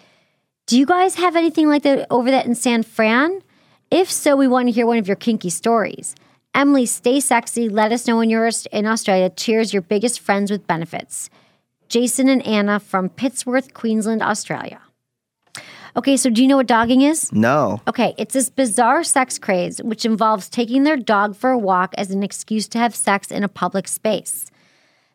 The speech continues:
Speaker 1: The group used a website called Dogging Australia to find like-minded people to have sex with in public places. They use signals like flashing their car lights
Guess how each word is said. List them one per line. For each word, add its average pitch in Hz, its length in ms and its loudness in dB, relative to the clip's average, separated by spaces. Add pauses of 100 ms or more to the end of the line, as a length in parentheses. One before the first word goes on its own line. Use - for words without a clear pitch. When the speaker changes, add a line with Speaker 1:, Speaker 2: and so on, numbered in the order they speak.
Speaker 1:
The 247 80 0
group 277 320 0
used 277 240 2
a 262 60 2
website 247 480 0
called 202 400 -2
Dogging 247 420 2
Australia 330 680 2
to 220 120 -2
find 220 340 0
like-minded 269 600 2
people 247 360 2
to - 80 -2
have 196 80 -4
sex - 360 -2
with 226 120 -2
in 202 120 -2
public 202 340 -4
places. 262 400 0
They 202 100 0
use 202 200 -2
signals 247 360 0
like 214 160 -4
flashing 208 420 -2
their 202 100 0
car 277 320 0
lights 285 400 2